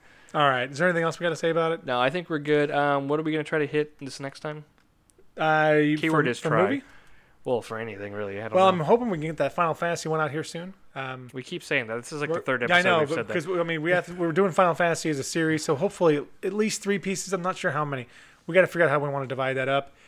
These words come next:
Speaker 1: We have They Live coming. We still need to redo, still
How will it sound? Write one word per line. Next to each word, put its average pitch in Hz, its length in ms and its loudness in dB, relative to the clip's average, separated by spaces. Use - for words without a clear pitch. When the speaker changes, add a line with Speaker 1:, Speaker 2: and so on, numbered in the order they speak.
Speaker 1:
We 165 120 4
have 170 100 6
They 175 140 6
Live 180 260 4
coming. 180 380 0
We 151 80 -4
still 180 180 0
need 175 140 -2
to 156 60 2
redo, 160 180 2
still 156 460 2